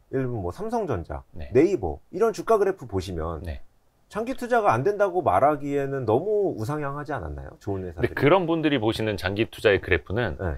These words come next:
Speaker 2: 네이버 최근 일 년간 하락세
Speaker 1: <laughs> 일 년,
Speaker 2: 이걸 보시는 거예요.
Speaker 1: 저는 일 년은 아예 고려해 두지 않아요. 그러니까 장기 투자라 함은
Speaker 2: 네.
Speaker 1: 기본적으로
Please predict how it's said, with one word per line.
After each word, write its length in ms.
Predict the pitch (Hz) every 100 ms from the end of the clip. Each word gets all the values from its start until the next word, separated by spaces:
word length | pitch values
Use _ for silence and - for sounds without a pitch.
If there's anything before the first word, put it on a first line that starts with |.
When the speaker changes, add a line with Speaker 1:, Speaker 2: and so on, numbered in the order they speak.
| - _
Speaker 2:
네이버 480 | - 117 135 135 131
최근 320 | - 160 131
일 140 | 113
년간 280 | 127 117 104
하락세 460 | 110 98 90 - 67 -
Speaker 1:
<laughs> 680 | - - _ - - - -
일 100 | 175
년, 80 | 247
Speaker 2:
이걸 140 | 190 139
보시는 280 | 101 87
거예요. 220 | 71 65 - -
Speaker 1:
저는 300 | 151 190 180
일 140 | 262
년은 280 | 269 254 214
아예 540 | - 131 214 247 196 135 -
고려해 420 | 131 139 170 160
두지 220 | 113 98
않아요. 240 | 71 - - - _ _ _ _ _
그러니까 160 | - 131
장기 340 | - 180 247 254
투자라 380 | 214 214 185
함은 420 | 180 185 180 90 73 -
Speaker 2:
네. 160 | 82 69
Speaker 1:
기본적으로 840 | 175 214 208 156 95 113 127 76